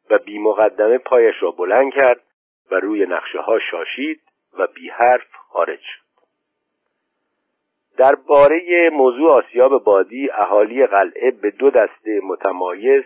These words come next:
تقسیم شده بودند. سنوبال انکار نمی‌کرد که ساختن آسیاب بادی کار دشواری است، چون نیاز به استخراج سنگ داشت تا دیوارها ساخته شود.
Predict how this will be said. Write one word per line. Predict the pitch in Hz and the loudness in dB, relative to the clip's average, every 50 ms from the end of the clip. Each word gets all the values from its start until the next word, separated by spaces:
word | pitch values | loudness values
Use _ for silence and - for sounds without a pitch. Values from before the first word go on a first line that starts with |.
| _ | _
تقسیم | - 107 104 - - - 123 107 | -6 -6 -6 -6 -12 -10 -10 -10
شده | 95 - - - - - | -10 -12 -16 -18 -20 -20
بودند. | _ _ _ - - - - _ _ _ _ _ _ _ _ _ _ _ - | _ _ _ -20 -20 -20 -20 _ _ _ _ _ _ _ _ _ _ _ -4
سنوبال | 120 117 117 117 117 131 139 143 147 139 _ - | 0 2 2 2 4 4 4 4 2 0 _ -6
انکار | 120 113 110 - - 135 135 135 135 131 | -6 -6 -6 -6 -2 2 2 2 2 2
نمی‌کرد | 135 135 131 110 95 - - 87 82 80 - _ - | 0 -2 -2 -2 -6 -8 -8 -8 -8 -8 -8 _ -20
که | - - _ - | -20 -14 _ -2
ساختن | 104 95 90 - - - - 139 127 113 | 0 0 0 -2 -2 0 0 2 2 2
آسیاب | 98 85 87 85 _ _ 95 90 85 82 85 82 - | 0 -4 -6 -14 _ _ -10 -8 -8 -8 -10 -12 -10
بادی | 90 85 85 - 120 120 | -10 -10 -10 -12 -16 -12
کار | - - 123 117 120 | -4 0 2 2 2
دشواری | 123 110 107 98 - - 135 139 117 90 76 | 0 -4 -4 -6 -2 0 2 2 2 0 -4
است، | 69 _ _ _ _ _ _ _ _ _ _ _ _ _ _ _ _ _ _ _ _ _ - - | -14 _ _ _ _ _ _ _ _ _ _ _ _ _ _ _ _ _ _ _ _ _ -4 0
چون | 135 131 | 0 0
نیاز | 131 127 127 131 139 151 147 131 | 0 2 2 4 4 4 4 2
به | 135 123 117 | 0 -4 -2
استخراج | - - 127 117 - 117 120 127 123 120 113 - - | -2 -4 -4 -2 0 2 2 2 2 0 -10 -6 0
سنگ | 131 135 143 143 123 101 - | 2 4 4 2 2 -2 -6
داشت | 90 82 82 78 - - _ _ _ - | -4 -4 -6 -8 -10 -18 _ _ _ -6
تا | 110 104 | -4 -4
دیوارها | 101 - 101 98 95 95 92 90 85 98 110 110 - - | -4 -6 -8 -4 -2 0 0 0 0 0 -2 -2 -2 -2
ساخته | 98 87 82 - - - 120 | -2 -2 -2 -4 -6 -10 -8
شود. | - - 107 87 - 62 67 - | -8 -8 -10 -12 -12 -14 -14 -16